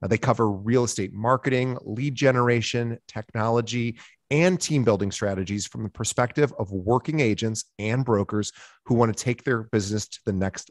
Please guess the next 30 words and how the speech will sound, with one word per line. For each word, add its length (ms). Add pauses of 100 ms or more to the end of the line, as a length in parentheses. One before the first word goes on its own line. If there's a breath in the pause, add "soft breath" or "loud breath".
(120)
level. 440 (300 loud breath)
Please 380
visit 420
the 60
close 420
dot 240
com. 320
That's 360 (460)
T 200
H 340
E 240
C 400
L 240
O 260
S 360
E 160
dot 320
com, 300 (360 loud breath)
and 340
subscribe 480
to 100
their 120
newsletter 460
so 140
you 40
can 80
get 140
notified 480 (120)
every 360
time 400